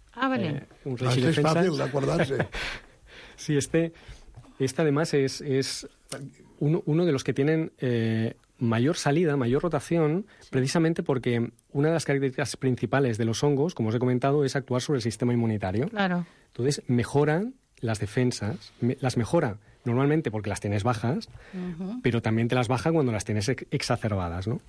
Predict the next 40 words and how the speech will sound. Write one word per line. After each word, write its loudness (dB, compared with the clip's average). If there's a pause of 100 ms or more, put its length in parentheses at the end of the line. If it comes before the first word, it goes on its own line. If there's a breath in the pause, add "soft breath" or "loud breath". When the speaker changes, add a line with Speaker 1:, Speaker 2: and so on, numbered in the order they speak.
Speaker 1:
Claro. -6 (100)
Speaker 3:
Te -2
gra-, 0
te 0
gradúa, 0
te -4
equilibra. -2
Speaker 2:
Te 2
equilibra 4
las -2
defensas, -8
correcto. -2 (500)
Y 2
en -2 (140)
definitiva 0
es 2
lo 2
que 0
Speaker 1:
Entonces, 0
Speaker 2:
buscamos. -6
Speaker 1:
claro, 0
entonces, -2
di-, -6
si -4
cogemos, 0
por -2
ejemplo, 0
Reishi 0
Defensas -2
Neo, 2
que -4
es -8
co-, -6
Speaker 2:
Ujú. -2
Speaker 1:
como 2
lo 2
tendríamos 0
que -6
pedir, 0
¿no? 2